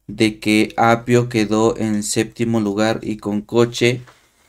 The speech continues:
y aquí Ricardo quedó en séptimo lugar y con coche también. Bueno, séptimo, este,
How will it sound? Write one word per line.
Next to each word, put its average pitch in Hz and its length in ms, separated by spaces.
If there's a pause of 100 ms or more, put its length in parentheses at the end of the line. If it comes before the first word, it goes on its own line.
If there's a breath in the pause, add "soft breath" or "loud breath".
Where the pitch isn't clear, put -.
(140 soft breath)
y 131 280
aquí 123 440
Ricardo 117 720
quedó 107 400
en 107 300
séptimo 113 540
lugar 107 480
y 123 260
con 123 360
coche 113 500
también. 98 720 (180)
Bueno, 101 240
séptimo, 104 960
este, - 760